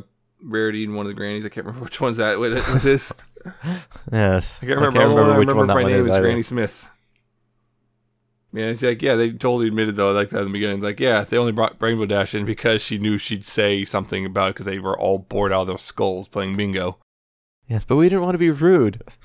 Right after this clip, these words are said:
Speaker 1: So, uh,
Speaker 2: <laughs> So we
Speaker 1: Dash
Speaker 2: brought
Speaker 1: be rude for us. 'Cause she, we know
Speaker 2: Hey,
Speaker 1: she
Speaker 2: wait.
Speaker 1: would.
Speaker 2: <laughs>
Speaker 1: This is boring. Yeah, it, it's just basically them going around downtown finding bingo balls. And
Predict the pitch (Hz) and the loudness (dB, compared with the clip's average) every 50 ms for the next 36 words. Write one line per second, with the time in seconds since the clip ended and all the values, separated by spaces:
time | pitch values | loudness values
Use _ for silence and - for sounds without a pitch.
0 | - - - - - - - - - 151 156 160 - - - - - 170 - 220 | -20 -20 -20 -20 -20 -20 -20 -6 0 2 2 2 2 0 -4 -8 -8 -2 2 4
1 | 359 392 330 - - - - - 117 - 147 160 - - 359 - - - - 101 | 4 4 4 4 2 4 4 4 2 2 2 0 0 -2 2 2 2 2 2 0
2 | - - - - - - _ _ _ _ _ _ _ _ _ _ _ _ - - | -2 -6 -12 -14 -14 -18 _ _ _ _ _ _ _ _ _ _ _ _ -20 -8
3 | - 220 - - 175 165 160 156 151 160 156 160 - 160 330 349 190 - - 208 | -8 -6 -6 -4 -4 -4 -2 2 2 4 6 6 6 8 8 6 6 6 6 6
4 | 165 117 104 107 - _ - - 185 139 - - _ - - _ _ _ - - | 6 6 4 0 -10 _ -6 -4 -4 -4 -4 -10 _ -20 -20 _ _ _ -20 -20
5 | _ _ - 226 220 214 - 339 _ - _ _ _ _ _ _ _ _ - 294 | _ _ -14 -12 -12 -12 -16 -20 _ -20 _ _ _ _ _ _ _ _ -10 -8
6 | 302 - 359 339 262 175 _ - 294 330 359 330 294 277 240 165 135 123 - _ | -8 -6 -8 -10 -10 -10 _ -4 -2 -2 -2 -2 -4 -6 -6 -6 -6 -8 -10 _
7 | _ _ _ _ _ _ _ _ _ _ _ _ _ _ _ _ _ _ _ _ | _ _ _ _ _ _ _ _ _ _ _ _ _ _ _ _ _ _ _ _
8 | _ _ _ _ _ _ _ _ - 131 131 123 143 160 147 156 165 165 - 165 | _ _ _ _ _ _ _ _ -8 -8 -6 -4 -4 -2 0 0 0 0 0 -4
9 | 151 - 143 131 131 131 127 - - 120 127 117 110 110 110 107 104 110 107 101 | -6 -4 -2 -2 -2 -2 -2 -6 -10 -6 -4 -2 -2 0 -2 -2 -2 -4 -4 -4
10 | 95 95 95 95 95 98 101 95 95 90 - - - - 92 90 90 - - 90 | -4 -4 -4 -6 -6 -4 -4 -4 -4 -6 -8 -8 -8 -8 -6 -8 -8 -8 -8 -8
11 | 90 90 90 92 92 90 90 90 87 87 87 - - _ _ _ _ _ _ _ | -8 -6 -8 -6 -6 -6 -6 -6 -6 -8 -8 -10 -14 _ _ _ _ _ _ _
12 | _ _ _ _ _ _ _ _ _ _ _ _ _ _ _ _ _ _ _ _ | _ _ _ _ _ _ _ _ _ _ _ _ _ _ _ _ _ _ _ _
13 | _ _ - - 87 85 82 87 90 90 92 95 92 90 92 92 92 - | _ _ -10 -8 -6 -6 -4 -4 -4 -6 -6 -6 -8 -6 -8 -8 -10 -10